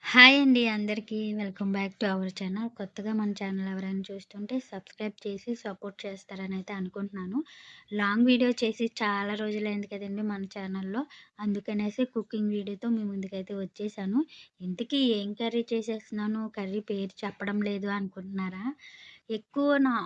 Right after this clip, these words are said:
ఆడియన్స్ ఈ కర్రీ కోసం వెయిట్ చేస్తున్నారని YouTube అయితే నాకు సజెషన్ అయితే ఇచ్చిందండి. ఇంతకీ ఏం కర్రీ అని అనుకుంటున్నారా?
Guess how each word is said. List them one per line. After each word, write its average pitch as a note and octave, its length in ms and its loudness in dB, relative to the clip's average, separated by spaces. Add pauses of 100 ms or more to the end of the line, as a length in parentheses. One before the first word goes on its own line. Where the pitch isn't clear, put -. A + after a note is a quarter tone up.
(120)
ఆడియన్స్ A#3 420 0 (100)
ఈ G#3 140 -2 (160)
కర్రీ G#3 240 -4
కోసం G#3+ 360 -8
వెయిట్ G3 340 -4
చేస్తున్నారని G3+ 680 -4
YouTube G3+ 400 -6
అయితే G3 260 -4
నాకు G3+ 240 -4 (100)
సజెషన్ F#3+ 500 -4
అయితే G3 140 -6
ఇచ్చిందండి. G3 680 -2 (400)
ఇంతకీ G3 420 0 (120)
ఏం G#3 220 2
కర్రీ A3 320 0
అని G#3+ 260 0
అనుకుంటున్నారా? F#3+ 760 -4